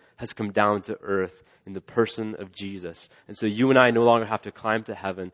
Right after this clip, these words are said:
but rather just receive what he has done for you and for me. It's an incredible thing as it turns religion on its head, and because Jesus passed the test, you and I no longer try to do right or think right in order to pass a test and get enough karma to heaven,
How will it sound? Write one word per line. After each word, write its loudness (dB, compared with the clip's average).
but -4
rather 2
just -10
receive -8
what -8
he -10
has -6
done -6
for -8
you -6
and -8
for -14
me. -10
It's -8
an -4
incredible -2
thing -4
as -4
it -10
turns -6
religion -4
on -2
its -6
head, -10
and -10
because -6
Jesus -8
passed -4
the -16
test, -8
you 2
and 6
I 8
no 2
longer 2
try -6
to -2
do -2
right 4
or -14
think -12
right -6
in -4
order 6
to 0
pass 2
a -8
test -4
and -12
get 4
enough 0
karma -2
to -4
heaven, -12